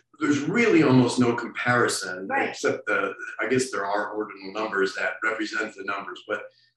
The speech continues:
Speaker 1: we would come in in the morning. I was usually the first one to get to the clinic, and I worked in what they called the O P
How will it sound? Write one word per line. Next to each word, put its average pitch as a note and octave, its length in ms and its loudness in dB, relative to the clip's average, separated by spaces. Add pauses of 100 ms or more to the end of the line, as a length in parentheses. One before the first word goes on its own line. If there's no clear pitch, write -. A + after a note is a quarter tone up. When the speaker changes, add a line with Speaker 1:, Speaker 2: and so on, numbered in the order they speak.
(100)
Speaker 1:
we D#3 140 6
would - 220 2
come C3 240 6
in A2 340 6
in G#2+ 160 -2
the G#2+ 80 -2
morning. G#2+ 680 0
I B2 100 0
was C#3+ 160 2
usually F2 220 -4
the F#2+ 120 -14
first A2 280 -8
one G2+ 100 -14
to - 100 -20
get A#2 160 -8
to - 80 -16 (100)
the B2+ 40 -16
clinic, - 400 -10
and F#2+ 100 -12
I G#2 60 -4
worked G#2 240 -6
in F#2+ 60 -16
what F#2+ 100 -14
they F#2 80 -18
called - 240 -12
the - 160 -8
O C3 60 -4
P - 160 -14